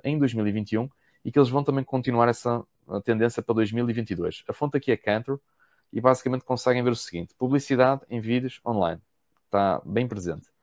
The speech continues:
social media stories altamente presente, conteúdo de influenciadores altamente presente, social media e feeds de notícias altamente presente,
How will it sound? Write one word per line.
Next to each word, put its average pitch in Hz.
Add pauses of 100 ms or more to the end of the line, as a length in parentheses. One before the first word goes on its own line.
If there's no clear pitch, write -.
(320)
social 139
media 127
stories 92
altamente 110
presente, 87
conteúdo 113
de 147
influenciadores 123
altamente 110
presente, 92 (420)
social 143
media 135
e -
feeds 131
de 120
notícias 101
altamente 113
presente, 87